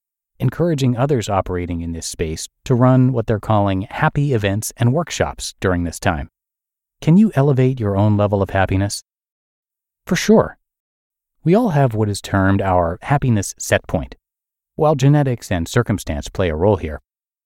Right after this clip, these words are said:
we've all met those sunny souls and the miserable as sin rogues. It turns out we have a considerable influence on determining how happy we choose to be. What will you choose? In the field of gelotology,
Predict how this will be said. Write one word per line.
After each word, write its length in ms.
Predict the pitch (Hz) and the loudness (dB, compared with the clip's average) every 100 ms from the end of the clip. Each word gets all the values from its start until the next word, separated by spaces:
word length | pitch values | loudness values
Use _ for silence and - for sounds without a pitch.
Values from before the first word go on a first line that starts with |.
| _ | _
we've 160 | 143 143 | 0 4
all 160 | 180 | 4
met 240 | 143 123 - | 6 4 2
those 340 | 104 101 - - | -2 -2 -4 -8
sunny 420 | - 127 127 92 | -4 0 0 0
souls 580 | - 92 78 73 82 - | -2 -4 -4 -6 -12 -10
and 320 | 113 107 104 | -4 -2 -2
the 80 | 95 | -4
miserable 600 | 90 113 117 117 104 101 | 0 0 4 2 2 0
as 140 | 90 - | -2 -8
sin 400 | - 107 107 90 | -2 2 2 2
rogues. 560 | 78 104 87 73 - - _ _ _ _ _ | 2 2 2 -2 -14 -18 _ _ _ _ _
It 100 | 151 | -6
turns 260 | - 233 180 | 2 2 4
out 200 | 165 147 - | 2 2 -2
we 100 | 123 | -2
have 160 | 131 | 0
a 60 | 131 | -2
considerable 640 | - 110 165 170 147 120 | -4 -4 -2 2 2 2
influence 580 | 113 151 151 92 82 - | 2 2 2 0 -2 -2
on 140 | 92 92 | -2 -2
determining 600 | 90 101 98 101 98 95 | -2 -2 0 0 -2 -2
how 180 | 107 101 | -2 0
happy 320 | 110 110 98 | -2 -2 -4
we 100 | 92 | -6
choose 300 | - 98 - | -2 -4 -2
to 80 | 101 | -2
be. 260 | 139 90 _ _ _ _ _ _ _ | -2 -4 _ _ _ _ _ _ _
What 160 | 214 | 2
will 120 | 220 | 4
you 180 | 160 170 | 4 4
choose? 420 | - 92 71 - - _ _ _ _ _ _ - | 2 -4 -6 -10 -14 _ _ _ _ _ _ 2
In 100 | 147 | 4
the 60 | |
field 320 | - 202 233 | 4 -2 -4
of 220 | 170 113 - | -2 -4 -2
gelotology, 960 | 113 110 95 - 95 92 85 80 - | 0 0 -2 -2 -2 -2 -6 -10 -12